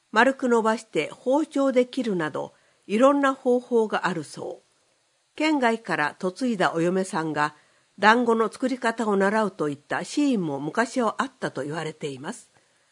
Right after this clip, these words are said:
佐伯ならではの具材はじゃこ天。主に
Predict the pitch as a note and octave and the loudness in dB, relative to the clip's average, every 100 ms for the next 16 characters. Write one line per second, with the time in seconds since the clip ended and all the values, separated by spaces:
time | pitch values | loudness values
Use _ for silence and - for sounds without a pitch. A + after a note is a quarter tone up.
0 | _ _ _ - C#4 D4+ D4 C#4 C4+ C4 | _ _ _ 0 4 4 2 2 2 2
1 | A3 F#3+ D#3+ D3 C#3+ D#3 F3+ F#3 E3+ D#3 | 2 0 0 -2 -6 -2 2 2 2 2
2 | C#3+ - D#3+ D#3 G3 F#3 E3 D3 - _ | 0 -4 -6 -4 -4 -2 -2 -2 -10 _
3 | _ _ - B3+ C4 A3+ E3+ E3 | _ _ 0 2 4 2 2 0